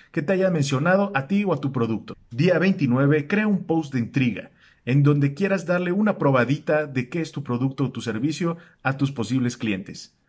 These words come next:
Día treinta, comparte la esencia de tu negocio, qué es realmente lo importante que deben saber acerca de ti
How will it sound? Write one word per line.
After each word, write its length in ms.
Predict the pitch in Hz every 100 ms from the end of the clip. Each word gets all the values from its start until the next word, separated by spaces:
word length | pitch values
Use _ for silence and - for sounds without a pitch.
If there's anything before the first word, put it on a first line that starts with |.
| - -
Día 360 | 113 135 143 143
treinta, 540 | 170 160 - - - _ _ _
comparte 480 | - 135 139 170 180
la 160 | 139 117
esencia 560 | 107 - 175 165 151
de 80 | 123
tu 140 | 120 120
negocio, 560 | 113 104 107 - 147 -
qué 100 | 190
es 100 | 175
realmente 680 | 170 151 156 151 147 160 - -
lo 100 | 135
importante 640 | 143 139 131 135 170 165 165
que 140 | 131
deben 240 | 120 139 139
saber 400 | 120 113 147 -
acerca 440 | 123 139 135 139
de 100 | 117
ti 440 | 110 - 143 143